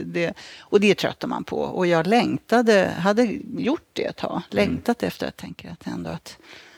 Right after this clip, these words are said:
Speaker 1: få komma tillbaka i bokbranschen. Och sen var det ju kul därför att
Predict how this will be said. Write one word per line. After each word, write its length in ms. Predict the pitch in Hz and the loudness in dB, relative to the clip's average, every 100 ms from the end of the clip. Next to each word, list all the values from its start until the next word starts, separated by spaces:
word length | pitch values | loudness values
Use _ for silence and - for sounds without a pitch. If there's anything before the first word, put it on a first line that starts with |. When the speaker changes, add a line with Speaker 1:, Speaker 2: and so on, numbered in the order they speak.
| _ | _
Speaker 1:
få 140 | - | -10
komma 260 | 202 196 180 | -6 -4 -4
tillbaka 400 | 185 185 285 302 - | -4 0 0 -2 -6
i 20 | |
bokbranschen. 720 | 185 - - - 170 - - - _ _ _ _ - | -6 -6 -8 -6 -4 -4 -6 -8 _ _ _ _ -2
Och 80 | 254 | 2
sen 220 | 180 151 | 4 4
var 100 | 185 | 4
det 60 | |
ju 80 | 269 | 4
kul 380 | 277 180 170 165 | 4 4 4 2
därför 280 | 170 160 165 | 2 2 2
att 120 | 160 | 0